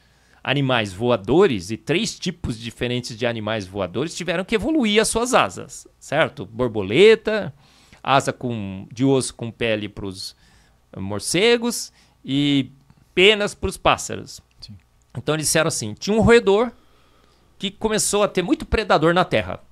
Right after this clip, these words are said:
Speaker 1: Ele, esperto que só, era uma vez um roedor que, com medo dos seus predadores, sobe nas árvores. Pra se esconder melhor,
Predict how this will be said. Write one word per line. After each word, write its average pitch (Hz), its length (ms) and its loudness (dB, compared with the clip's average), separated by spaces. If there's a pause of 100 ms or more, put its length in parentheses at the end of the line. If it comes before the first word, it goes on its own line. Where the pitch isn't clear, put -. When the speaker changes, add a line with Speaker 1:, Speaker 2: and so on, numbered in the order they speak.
(640)
Speaker 1:
Ele, 135 240 -2
esperto 160 380 -2
que 202 100 -6
só, 269 420 -2 (380)
era 98 140 -2
uma 110 160 -2
vez 160 280 2
um 139 80 -2
roedor 143 520 0
que, - 180 -12
com - 220 -10
medo 117 280 -2
dos 110 180 -8
seus 139 180 -6
predadores, 214 560 2
sobe 101 440 -4
nas 147 200 -4
árvores. 104 640 -10 (720)
Pra 294 140 0
se - 120 -4
esconder 139 360 -2
melhor, 127 480 0